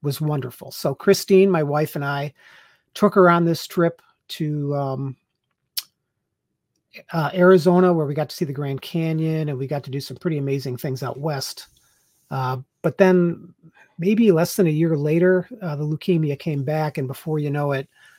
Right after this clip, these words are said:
my sister and I were standing by her bedside, uh, as she passed away. And really, that's what did it for me, because when she passed away, uh, she was really the only connection that I had to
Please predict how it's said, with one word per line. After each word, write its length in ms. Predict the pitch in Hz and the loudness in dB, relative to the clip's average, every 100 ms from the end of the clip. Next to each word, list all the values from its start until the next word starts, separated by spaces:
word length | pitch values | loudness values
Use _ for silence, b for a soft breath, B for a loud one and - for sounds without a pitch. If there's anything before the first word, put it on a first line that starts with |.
| b | b
my 80 | 143 | -10
sister 320 | 131 - - | -8 -8 -6
and 100 | 151 | -6
I 160 | 143 139 | -4 -6
were 300 | 139 135 131 - | -4 -6 -6 -10
standing 460 | - 170 151 143 | -4 -2 0 -2
by 160 | 135 139 | -4 -4
her 120 | 135 | -4
bedside, 720 | 127 135 127 - 135 127 123 - _ _ _ _ | -4 -6 -8 -6 -4 -4 -10 -16 _ _ _ _
uh, 200 | 139 123 139 | -8 -8 -8
as 140 | 135 | -10
she 140 | - | -10
passed 400 | 131 151 131 - | -10 -10 -10 -10
away. 240 | 131 139 165 _ _ _ _ _ _ _ _ _ _ B B B B B _ 185 | -12 -14 -18 _ _ _ _ _ _ _ _ _ _ B B B B B _ 2
And 100 | 202 | 6
really, 240 | 285 214 | 8 10
that's 300 | 185 185 - | 10 6 6
what 280 | 180 160 _ | 4 4 _
did 160 | 160 156 | 2 2
it 100 | 139 | -2
for 180 | - 147 | -4 -2
me, 200 | 147 127 | -2 -4
because 580 | 131 - 175 160 135 | -6 -4 -2 -2 -4
when 100 | 165 | -6
she 160 | 147 247 | -2 -2
passed 380 | - 208 185 - | 4 4 4 0
away, 540 | 165 160 160 151 - - _ _ _ _ _ _ | 0 0 0 -2 -6 -12 _ _ _ _ _ _
uh, 180 | 160 147 | -14 -12
she 220 | 156 - | -8 0
was 240 | 196 180 151 | 2 2 4
really 580 | 196 196 185 180 160 - - | 4 6 6 4 -2 -12 -8
the 140 | 175 | -6
only 240 | 170 175 160 | -2 -2 -2
connection 760 | - 156 156 - 180 160 151 - - | -4 -4 -4 -4 -2 -2 -4 -10 -10
that 180 | 147 139 | -6 -6
I 120 | 135 | -6
had 520 | - 151 143 139 135 - _ _ | -6 -4 -2 -4 -6 -14 _ _
to 420 | - 151 143 135 | -6 -4 -2 -4